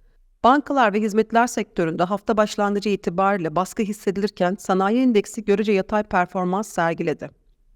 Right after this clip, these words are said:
Hacmin son zamanların en düşük seviyesinde gerçekleşmesi volatiliteyi artıran bir diğer unsur oldu. Haftanın ikinci işlem gününe başlarken endekse yatay pozitif bir açılış bekliyoruz. Hazine ve Maliye Bakanlığı'nın açıkladığı bütçe dengesi verilerine göre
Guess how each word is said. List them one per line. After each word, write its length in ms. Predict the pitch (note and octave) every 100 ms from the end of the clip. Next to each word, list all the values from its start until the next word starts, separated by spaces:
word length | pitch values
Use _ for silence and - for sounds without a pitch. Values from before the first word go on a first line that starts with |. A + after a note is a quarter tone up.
| _ _ _ _ _ _ _ _
Hacmin 380 | A3 A3+ C4
son 260 | D4 - C#4+
zamanların 640 | A#3+ A3 G3+ F#3 E3+ F#3 -
en 180 | A3+
düşük 200 | A#3+ G#3+
seviyesinde 480 | - F#3+ F3 E3+ F3+
gerçekleşmesi 960 | E3 F3 F3 F#3 - E3 - D#3 - G#3+ _ _
volatiliteyi 680 | F3+ G#3+ A3+ C4+ B3 A#3 G#3+
artıran 560 | - F#3 F#3+ G#3 A#3 G#3
bir 200 | A3+ F#3
diğer 240 | G#3+ G#3+
unsur 340 | - F#3+ - F#3
oldu. 340 | D#3 - - - _ _ _
Haftanın 400 | G3 G#3 B3 C4+
ikinci 380 | A#3+ - C4+ C4
işlem 340 | - B3+ C4
gününe 280 | G#3 F#3 E3
başlarken 640 | F#3 - A3 G#3+ B3 B3+
endekse 420 | F3 F#3+ G3 - G#3+
yatay 280 | G3 A3+
pozitif 420 | A3 F#3+ - A#3 G#3+
bir 80 |
açılış 440 | G#3 E3+ F#3 F#3 -
bekliyoruz. 600 | E3 - D#3 A#2+ - - _ - _ _ _ _ _ _ _ _ _ _ _ - _ -
Hazine 320 | A3 A3 C4
ve 60 | D#4
Maliye 420 | B3 A3+ A#3+ C#4
Bakanlığı'nın 460 | B3+ - G#3 F#3+ G3
açıkladığı 500 | F#3+ - - E3+ G#3+
bütçe 240 | B3 A#3+
dengesi 380 | G3 F#3 F#3 -
verilerine 400 | F3+ F3+ F#3+ G#3
göre 220 | F#3+ E3